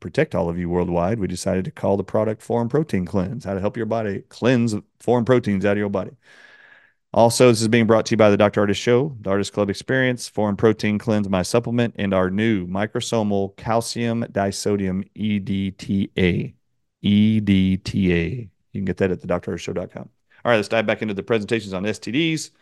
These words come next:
'cause you gotta know what I found over the <laughs> last several weeks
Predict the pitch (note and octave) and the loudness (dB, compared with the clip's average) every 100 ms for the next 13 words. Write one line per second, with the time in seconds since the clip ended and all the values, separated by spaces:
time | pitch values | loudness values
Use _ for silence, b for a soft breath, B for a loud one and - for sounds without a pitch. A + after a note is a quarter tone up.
0 | _ _ _ - D#2+ E2 A2 A2+ A2+ A#2 | _ _ _ -18 -12 -6 0 2 2 2
1 | G#2+ F#2 F2+ F2 G2+ - G#2+ F#2+ E2 - | 2 -2 -6 -2 -2 -2 -2 -2 -6 -14
2 | _ _ - F2 F2+ G2 G2+ A2+ F#2+ G2 | _ _ -10 -8 -4 -4 -2 -2 0 -2
3 | G#2+ - - | -2 -6 -18